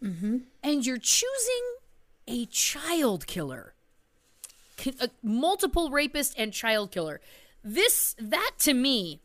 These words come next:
Speaker 2: was the biggest mystery of this
Speaker 1: <laughs>
Speaker 2: mystery, um,
Speaker 1: Yep.
Speaker 2: more than anything. So I remember at the time, I think I had posted on Instagram that I was like, "I'm gonna need you to <laughs> research the justice system in America in the seventies
Speaker 1: Yeah.
Speaker 2: because what's going on?"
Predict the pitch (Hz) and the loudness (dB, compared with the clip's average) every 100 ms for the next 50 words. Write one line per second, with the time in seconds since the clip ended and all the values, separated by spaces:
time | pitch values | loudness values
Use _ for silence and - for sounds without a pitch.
0 | _ - 214 185 226 156 269 262 247 196 | _ -4 0 2 0 2 4 4 2 0
1 | 185 - 185 156 147 - 220 196 214 247 | -2 -2 -2 -4 -2 2 2 4 6 6
2 | 208 262 262 147 143 - - 226 208 320 | 6 6 4 0 -8 -12 2 4 8 8
3 | 240 285 226 330 - 254 302 349 311 254 | 8 8 4 2 -2 4 8 8 8 6
4 | 247 247 202 165 151 - 311 - - 311 | 4 2 2 -2 -4 -12 -14 -2 4 6
5 | 285 269 285 294 330 320 269 233 - 240 | 6 4 4 6 4 6 4 2 0 2
6 | 226 196 190 208 185 185 175 208 208 190 | 4 2 0 0 0 0 0 0 2 0
7 | 175 208 - 180 175 175 180 180 170 175 | 0 -2 -2 -2 0 0 0 2 0 0
8 | - 214 233 240 247 233 220 233 208 - | 2 4 4 4 2 2 2 2 2 -2
9 | - 247 - 330 381 - 339 320 - 277 | -4 -4 0 4 4 4 2 2 2 4
10 | 254 214 269 339 - 262 - 339 269 269 | 2 4 4 2 2 0 4 2 4 6
11 | 262 269 320 320 294 277 262 285 294 277 | 6 6 2 4 6 6 6 6 6 6
12 | 262 254 240 302 285 254 262 269 247 277 | 4 4 2 4 4 4 4 4 2 2
13 | 233 311 302 381 494 554 - 359 339 294 | 0 0 -4 4 4 4 4 4 4 2
14 | 247 208 175 | 2 2 -2